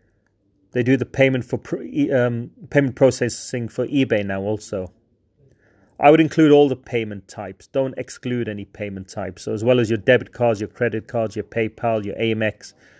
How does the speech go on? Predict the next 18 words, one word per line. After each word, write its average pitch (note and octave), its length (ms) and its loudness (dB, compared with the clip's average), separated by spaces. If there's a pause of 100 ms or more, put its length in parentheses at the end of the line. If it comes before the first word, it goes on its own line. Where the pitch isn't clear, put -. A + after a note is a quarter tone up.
for - 140 -4
Europe, A#2+ 640 4 (160)
so A#2 240 0
forth, A#2 460 0 (480)
for - 120 -10
France, A#2+ 640 -2 (160)
carte A#2+ 380 0
bancaire. A#2 600 0 (840)
Also B2 400 4
in, A#2 380 -2
um, A2+ 420 -4 (100)
Europe, B2+ 600 4 (280)
sepa D3 480 0
direct A2+ 360 2
debit A2 260 -2
is F#2+ 80 -12
very G#2+ 240 -8
popular. G2+ 560 -8